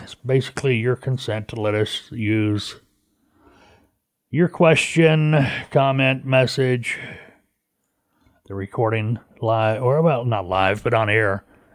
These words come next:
be it in a broadcast, podcast, or, uh, video. Okay. What did you do for, uh, the holiday?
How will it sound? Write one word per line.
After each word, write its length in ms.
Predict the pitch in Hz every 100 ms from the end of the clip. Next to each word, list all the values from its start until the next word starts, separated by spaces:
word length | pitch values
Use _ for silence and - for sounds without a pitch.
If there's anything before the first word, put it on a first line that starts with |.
| _
be 80 | 104
it 60 |
in 120 | 104 104
a 60 |
broadcast, 560 | 101 107 101 107 104 -
podcast, 580 | 101 95 113 104 - 127
or, 280 | 107 104
uh, 240 | 101 101 107 - _ _ _ _ _ _ _ _ _ _ _ _ _ _ _ _ _ _ _ _ _ _ _ _ _ _ _ _ _ _
video. 380 | 123 139 151 90 - - - _ _ _ -
Okay. 300 | 113 92 120 - _ _ _ _ _ - - _ _ _ _ _ _ _ -
What 100 | 165
did 180 | 165
you 60 | 165
do 160 | 156 180
for, 300 | 170 147 143
uh, 100 | 131
the 140 | 135
holiday? 520 | 170 196 147 98 80